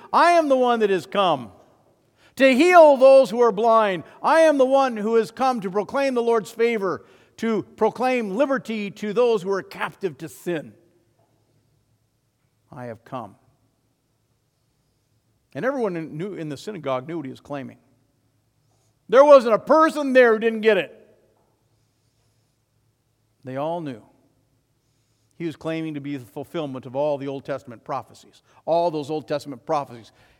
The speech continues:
were pointing to him. And at first, everybody marveled at that.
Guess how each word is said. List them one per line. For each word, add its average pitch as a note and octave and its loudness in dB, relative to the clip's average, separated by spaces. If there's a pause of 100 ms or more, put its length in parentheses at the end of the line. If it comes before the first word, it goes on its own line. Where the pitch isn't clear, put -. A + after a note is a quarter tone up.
(280)
were - -18
pointing C3 -10
to A#2+ -20
him. C#3+ -10 (3500)
And D3 -8
at C3+ -10
first, D#4 -6
everybody A3 -6
marveled D3 -12
at - -18
that. - -20